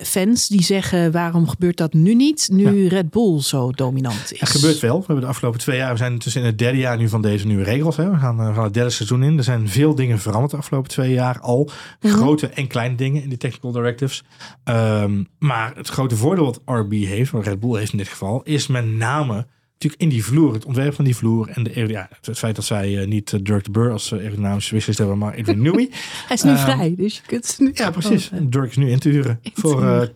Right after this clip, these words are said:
Speaker 2: alle tractorenfabrikanten van de wereld. Als John Deere nog een nieuw, is dat leuk? De nieuwe aerodynamica, eh, eh, leverancier van John Deere is Dirk de Boer.
Speaker 1: <laughs>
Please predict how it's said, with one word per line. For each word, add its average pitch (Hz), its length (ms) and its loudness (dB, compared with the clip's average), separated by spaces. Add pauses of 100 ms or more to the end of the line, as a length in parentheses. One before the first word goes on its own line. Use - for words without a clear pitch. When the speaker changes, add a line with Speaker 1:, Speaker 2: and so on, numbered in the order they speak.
(120)
Speaker 2:
alle 147 180 -2
tractorenfabrikanten 127 1000 0
van 117 120 2
de 110 60 2
wereld. 123 480 0
Als 135 180 -2
John 135 240 2
Deere 156 240 4
nog 131 160 0
een 127 60 0
nieuw, 123 120 -2
is 113 100 -4
dat 117 100 -2
leuk? 240 260 4 (760)
De 151 120 2
nieuwe 196 420 2
aerodynamica, 180 680 2 (140)
eh, 160 320 2 (480)
eh, 127 60 2
leverancier 151 480 2
van 123 360 -2
John 165 220 2
Deere 151 320 4
is 156 140 0
Dirk 156 220 0
de 131 60 -6
Boer. 233 280 2
Speaker 1:
<laughs> - 220 -6